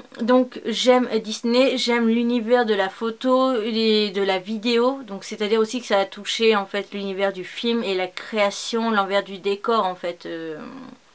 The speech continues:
si tu veux, c'est pour ça aussi je, je, j'ai du mal avec les personnes qui regardent le, les films sur ordinateur et qui n'achètent pas les D V D, parce que moi j'adore voir, euh, les scènes coupées, les bêtisiers,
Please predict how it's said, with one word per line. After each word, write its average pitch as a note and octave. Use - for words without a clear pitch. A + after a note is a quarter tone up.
si -
tu A3
veux, A3+
c'est B3
pour F#3+
ça A3+
aussi A3
je, F3+
je, F3
j'ai -
du G3
mal A3
avec G3
les G3
personnes F#3
qui G#3+
regardent F#3+
le, F3+
les F3
films G3+
sur F3+
ordinateur F#3+
et G3
qui G3
n'achètent F#3
pas F#3+
les F#3
D F3+
V F3+
D, A#3+
parce G3
que -
moi G#3+
j'adore A#3
voir, A3
euh, F#3+
les F#3+
scènes G#3+
coupées, A3
les F#3
bêtisiers, A3+